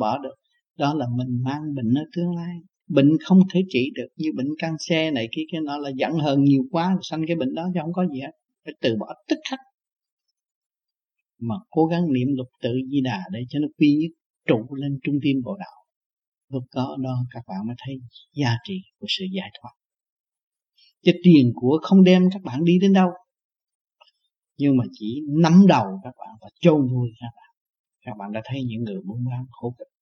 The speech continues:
Càng bành trướng thì càng nợ, càng gia tăng, làm mỏi cho các giới, nhưng mà không hay.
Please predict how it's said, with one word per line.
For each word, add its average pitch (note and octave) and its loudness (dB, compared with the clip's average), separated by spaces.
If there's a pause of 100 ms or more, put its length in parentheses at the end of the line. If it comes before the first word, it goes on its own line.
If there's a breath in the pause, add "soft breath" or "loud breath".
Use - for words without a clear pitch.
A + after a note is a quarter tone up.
(640)
Càng C#3 0
bành B2+ 4
trướng F3 4
thì B2+ -8
càng A#2+ 0 (180)
nợ, A#2+ 0 (160)
càng A#2+ 0 (120)
gia D#3 -4
tăng, E3+ -8 (260)
làm B2 2 (140)
mỏi A2+ 0
cho F3 -4
các F#3+ -2
giới, G3 0 (460)
nhưng D3 -2
mà B2 -2
không D3 -14 (100)
hay. D3+ -20